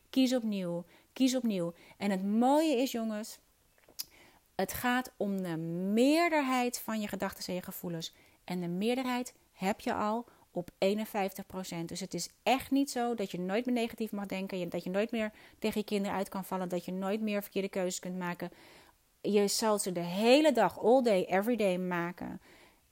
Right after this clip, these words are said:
als je ervoor zorgt dat je eenenvijftig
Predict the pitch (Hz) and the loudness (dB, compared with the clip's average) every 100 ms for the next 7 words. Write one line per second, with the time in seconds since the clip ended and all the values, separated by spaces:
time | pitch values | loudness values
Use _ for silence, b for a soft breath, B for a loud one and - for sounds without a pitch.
0 | _ - 214 220 220 190 - 214 208 202 | _ 2 4 4 0 -2 -2 -6 -2 -2
1 | 170 - 180 185 - 175 _ _ 240 269 | -2 -2 -4 -4 -4 -10 _ _ 12 12
2 | 311 320 311 311 302 - 269 277 - 254 | 12 8 8 6 4 4 4 4 0 -8